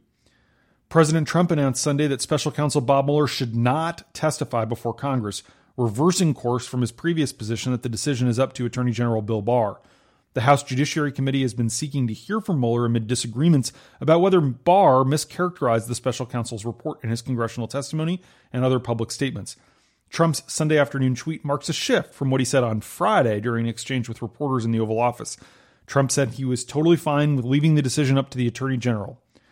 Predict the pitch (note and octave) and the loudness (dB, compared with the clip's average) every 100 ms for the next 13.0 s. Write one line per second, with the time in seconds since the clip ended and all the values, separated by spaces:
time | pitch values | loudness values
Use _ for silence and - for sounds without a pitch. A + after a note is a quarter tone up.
0 | _ _ _ C3 A#2+ E3 C3+ B2 F#3+ G#3+ | _ _ _ -2 2 4 4 0 0 2
1 | C#3+ A#2 D3 F#3 C#3 - B2 A#2+ A#2 C#3+ | 2 2 2 2 0 2 2 2 2 2
2 | C#3+ B2+ - _ _ _ _ _ - A#2 | 2 0 -8 _ _ _ _ _ -4 0
3 | A2+ - B2+ - B2 A2+ G2+ A2+ G2 - | 0 -2 -4 -2 -2 0 0 -4 -4 -2
4 | D#3+ B2+ - - _ C3+ C3+ F3 C#3+ C3 | -2 -2 -6 -20 _ 2 4 4 2 2
5 | B2 A2 D#3 - G#2+ G#2+ - A#2 A2+ A2+ | 2 0 -4 -4 -6 -6 -4 -2 -2 -2
6 | C#3 - - G#2+ - _ _ _ _ _ | -6 -6 -10 -12 -14 _ _ _ _ _
7 | _ - F#3 F3 D#3+ C3+ E3 - D#3+ - | _ 4 4 6 2 2 0 0 -4 -6
8 | _ _ _ _ - C#3+ C#3 C3+ D3 C#3 | _ _ _ _ 0 2 4 2 0 0
9 | C#3 C3+ B2+ B2+ A2 B2+ C3 - B2 A#2 | 2 2 0 0 -2 0 -2 0 -2 0
10 | A2+ A2 A#2+ - A#2+ B2 C3+ A#2 G#2+ A2 | -2 -2 -4 -4 -6 -4 -4 -4 -4 -4
11 | A2 A2 B2+ A#2 A#2 A#2 B2 C3 A#2+ A#2 | -4 -2 -2 -2 -4 -4 -2 2 2 0
12 | - - C3+ C#3 - A2+ G#2+ A#2+ C#3+ D3 | -6 -4 0 0 -2 -4 -4 0 0 -2